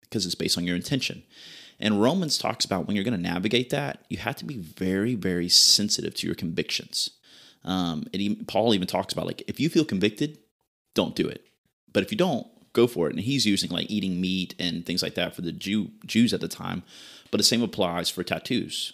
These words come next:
You know, food and tattoos are both neutral, but beco-, can become very negative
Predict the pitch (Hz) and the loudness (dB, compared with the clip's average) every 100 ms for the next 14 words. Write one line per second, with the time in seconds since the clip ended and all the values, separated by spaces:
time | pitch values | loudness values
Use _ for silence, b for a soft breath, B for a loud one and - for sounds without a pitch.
0 | _ - 85 85 - - - 113 113 117 | _ -6 -4 -6 -10 -4 4 6 6 2
1 | - 98 95 - - - 101 90 82 85 | 0 0 0 -2 -2 0 0 0 -2 -2
2 | 98 110 95 87 - - 98 - - - | 2 2 2 -4 -6 -8 -6 -6 -8 -12
3 | - 120 131 117 104 90 80 95 90 101 | -2 0 0 0 0 -2 0 0 0 -2
4 | 135 90 82 | -2 -2 -4